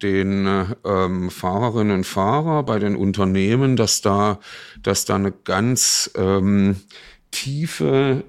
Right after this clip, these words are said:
innere Bindung, äh, zu dem ist, was sie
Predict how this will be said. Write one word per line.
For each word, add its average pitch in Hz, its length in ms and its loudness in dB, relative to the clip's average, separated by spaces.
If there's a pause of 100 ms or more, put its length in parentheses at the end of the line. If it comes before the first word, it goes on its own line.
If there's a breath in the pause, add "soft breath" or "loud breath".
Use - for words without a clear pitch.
(280)
innere 147 440 2
Bindung, 131 1000 0
äh, 104 280 2
zu - 160 -2
dem 113 340 2
ist, 113 320 0
was 104 200 0
sie 113 360 2